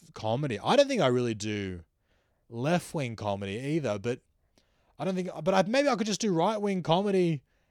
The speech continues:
and see if that gets people on board. I mean, maybe that's why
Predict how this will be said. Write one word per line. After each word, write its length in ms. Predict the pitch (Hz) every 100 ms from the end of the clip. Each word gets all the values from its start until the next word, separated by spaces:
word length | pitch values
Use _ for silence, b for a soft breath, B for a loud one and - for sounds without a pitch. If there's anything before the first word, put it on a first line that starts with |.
| _
and 160 | - 143
see 540 | - 175 170 170 156 - - -
if 140 | 143
that 220 | 147 185 185
gets 180 | 175
people 360 | - 180 170 170
on 200 | 160 151
board. 340 | 120 196 202
I 60 | 117
mean, 460 | 147 151 143 113 92 _ _ _ _ _ _ _ _ _ - _ _ _ _ -
maybe 460 | 139 208 220 190
that's 300 | 156 185 -
why 600 | 139 143 151 156 151 135